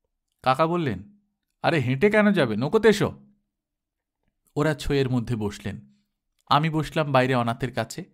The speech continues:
গরমের দিন, এতক্ষণ লোকজনের ভিড়ে ঘরে গুমোটের মতো লাগছিল। এখন বাইরের হাওয়া আর জলের ছোঁয়ায় ভারী ভালো লাগতে লাগলো। আকাশে চাঁদ নেই,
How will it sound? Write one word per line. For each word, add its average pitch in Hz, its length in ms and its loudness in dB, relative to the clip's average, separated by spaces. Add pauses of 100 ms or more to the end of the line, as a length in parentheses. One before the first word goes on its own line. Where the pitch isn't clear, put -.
(760)
গরমের 131 480 0
দিন, 135 380 -6 (560)
এতক্ষণ 208 400 0
লোকজনের 156 540 0
ভিড়ে 120 400 -4 (540)
ঘরে 156 300 0
গুমোটের 143 420 -2
মতো 113 240 -4
লাগছিল। - 500 -8 (840)
এখন 156 280 -2
বাইরের 135 340 2
হাওয়া 117 360 0
আর 120 260 -2
জলের 117 360 -2
ছোঁয়ায় 135 400 -4
ভারী 120 280 -4
ভালো 107 300 -4
লাগতে 101 300 -6
লাগলো। 85 340 -10 (800)
আকাশে 156 380 -2
চাঁদ 139 340 -2
নেই, 127 300 -6